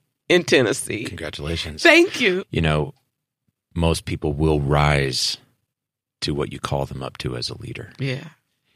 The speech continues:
Speaker 2: If they trust you, if you give them dignity, and I, I love what you did, if you get personal and figure out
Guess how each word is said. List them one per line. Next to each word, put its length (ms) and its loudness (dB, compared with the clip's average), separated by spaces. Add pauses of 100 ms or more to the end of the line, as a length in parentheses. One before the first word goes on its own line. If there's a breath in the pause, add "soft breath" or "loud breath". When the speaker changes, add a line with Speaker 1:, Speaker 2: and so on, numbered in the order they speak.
Speaker 2:
If 160 0
they 80 -6
trust 440 0
you, 200 -4 (1200)
if 180 -4
you 140 -4
give 200 -4
them 180 -6
dignity, 760 -4 (400)
and 140 2
I, 160 0
I 60 0
love 240 -2
what 180 -6
you 60 -6
did, 260 -2
if 160 -8
you 60 -6
get 240 -8
personal 640 -2 (400)
and 160 -10
figure 380 -2
out 220 -2